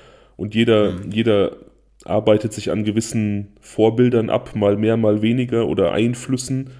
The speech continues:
Speaker 1: bis man so den eigenen Stil findet und es gibt einfach auch Schlimmeres, als den Vater zu kopieren.
Speaker 2: Nein, nein, also das wollte ich damit auch nicht sagen, ganz im
Speaker 1: Ich weiß,
Speaker 2: Gegenteil.
Speaker 1: ich
Speaker 2: Ich
Speaker 1: weiß.
Speaker 2: find,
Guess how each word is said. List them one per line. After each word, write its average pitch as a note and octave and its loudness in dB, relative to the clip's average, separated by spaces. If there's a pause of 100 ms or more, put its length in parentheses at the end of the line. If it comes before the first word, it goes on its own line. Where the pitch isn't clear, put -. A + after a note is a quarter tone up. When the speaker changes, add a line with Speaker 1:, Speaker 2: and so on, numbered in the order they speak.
(220)
Speaker 1:
bis - -8
man A2 0
so A2 0
den G#2+ 0
eigenen A2 0
Stil B2 0
findet C3 -4
und G#2 -6 (600)
es - -10
gibt D#3 -6
einfach B2 0
auch E2 0
Schlimmeres, A2 0
als - -4
den F#2+ -6
Vater G2 -4
zu - -16
kopieren. - -14 (220)
Speaker 2:
Nein, A2+ 2
nein, A#2+ 4
also A2 0
das A2+ -2
wollte B2 2
ich - -2
damit G#2+ 0
auch A2 0
nicht A2 -6
sagen, G#2 0
ganz B2+ -2
im C3 2
Speaker 1:
Ich A2 2
weiß, G2+ 2
Speaker 2:
Gegenteil. F#2+ 0
Speaker 1:
ich F#2 2
Speaker 2:
Ich F#2+ 0
Speaker 1:
weiß. - 0
Speaker 2:
find, A#2+ -4